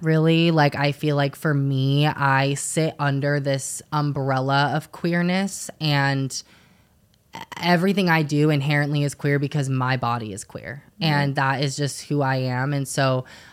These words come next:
Speaker 1: I don't view myself as a straight woman because I feel like it erases a lot of parts of myself,
Speaker 2: Mm-hmm.
Speaker 1: but that may be different for a lot of people. And I,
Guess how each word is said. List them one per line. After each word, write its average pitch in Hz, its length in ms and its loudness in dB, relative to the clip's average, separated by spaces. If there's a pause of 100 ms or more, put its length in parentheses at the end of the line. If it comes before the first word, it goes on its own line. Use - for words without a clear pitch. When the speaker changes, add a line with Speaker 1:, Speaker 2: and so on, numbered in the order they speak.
(180)
Speaker 1:
I 160 240 6
don't 135 380 0
view 156 140 0
myself 165 520 2
as 165 160 -2
a 175 80 -2
straight 175 340 -2
woman 175 400 0
because 143 640 -2 (680)
I 156 120 -2
feel 151 240 -2
like 143 220 0
it 151 160 -4
erases 139 1000 -2
a 147 60 -2
lot 131 400 -2
of 127 160 -8
parts - 360 -6
of 208 80 -2
myself, 233 840 0
Speaker 2:
Mm-hmm. 196 240 -6 (160)
Speaker 1:
but 156 500 4
that 175 240 6
may 185 180 2
be 190 120 -2
different 180 340 0
for 160 140 -2
a 156 80 2
lot 151 200 2
of 143 100 -6
people. 135 640 -6
And 185 160 2
I, 190 240 0